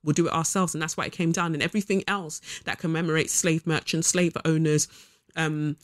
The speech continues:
colonial generals, all of that, pull everything down. And if you're like, "Well, we don't need to pull it down, you need to get out of our fucking country,"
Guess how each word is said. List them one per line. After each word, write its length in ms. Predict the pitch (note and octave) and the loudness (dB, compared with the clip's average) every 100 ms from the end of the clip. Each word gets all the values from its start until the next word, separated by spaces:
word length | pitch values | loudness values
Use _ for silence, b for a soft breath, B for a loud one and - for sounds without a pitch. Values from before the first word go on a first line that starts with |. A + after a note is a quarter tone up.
| _ _ | _ _
colonial 480 | - E3+ F3 F3 E3 | 2 4 4 4 2
generals, 500 | E3 F3 E3 D#3+ D#3+ | 4 2 4 2 2
all 160 | G3+ G3 | 2 2
of 60 | |
that, 260 | D#3 C3 - | 0 -6 -6
pull 260 | - A3 - | -2 -2 2
everything 520 | G3+ G3+ F#3+ D#3 D3 | 0 2 2 2 0
down. 260 | B2+ A#2 A#2 | 0 -2 0
And 80 | D#3+ | 0
if 100 | F3+ | 2
you're 80 | G3+ | 0
like, 160 | F#3 | -2
"Well, 180 | F3 D#3+ | 0 0
we 280 | D#3+ G3 A#3+ | 2 2 2
don't 180 | A#3+ G3 | 0 0
need 140 | G#3 | -2
to 80 | - | -2
pull 160 | - F#3 | 0 0
it 80 | |
down, 260 | F#3 E3 D#3+ | 0 -2 0
you 80 | G3+ | 0
need 140 | G3+ | 0
to 80 | - | 0
get 160 | F#3 F3 | -2 0
out 100 | E3+ | 0
of 180 | D#3+ | -2
our 120 | - D#3 | -4 -4
fucking 340 | E3+ - D3+ | -6 -4 -4
country," 500 | F3 F3 - C#3 B2 | -2 -2 0 0 0